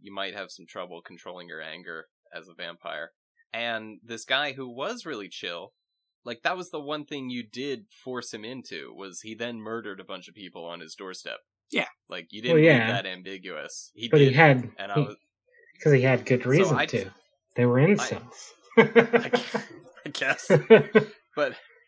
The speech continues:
Speaker 3: No,
Speaker 1: I,
Speaker 3: I
Speaker 1: I then took that to be, like, the inciting action for the story.
Speaker 3: Yeah.
Speaker 1: So I figured,
Speaker 3: Yeah.
Speaker 1: I mean, everything had to revolve around that. You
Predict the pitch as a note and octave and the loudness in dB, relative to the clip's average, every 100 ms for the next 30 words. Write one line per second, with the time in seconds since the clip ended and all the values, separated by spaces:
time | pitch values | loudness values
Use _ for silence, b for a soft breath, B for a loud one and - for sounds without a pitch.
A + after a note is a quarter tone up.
0 | _ C#3 B2 A2+ A#2 A2+ A#2 D3 E3 D3 | _ 4 6 6 0 -2 -4 -2 -6 -4
1 | D3+ D3 D3 B2+ - A#2+ A#2 A2+ G#2+ F#2+ | -6 -4 0 0 0 -10 -8 -8 -8 -10
2 | - F#2+ F#2 - F#2 G2 F#2 F2+ F2+ - | -14 -14 -14 -14 -10 -10 -10 -8 -8 -8
3 | C#3+ C#3 C#3 D#3 D3+ - E3 E3 E3+ F3 | -12 -12 -12 -14 -14 -14 -12 -10 -12 -14
4 | _ _ _ C3+ A#2+ G2 G2 F2 - _ | _ _ _ 0 0 0 -6 -10 -16 _
5 | G2+ G2+ A2 G2+ G2+ F#2+ E3+ D#3 C#3+ _ | -14 -12 -10 -8 -8 0 2 2 -4 _
6 | _ G2+ G2+ F#2+ - A2+ B2+ A2 G#2+ G2+ | _ -12 -12 -14 -12 -8 -8 -10 -10 -10
7 | G2 G2 F#2+ G2 G2+ G2+ F#2 E2+ F2+ E2 | -10 -12 -12 -10 -10 -10 -12 -12 -12 -12
8 | B1+ | -14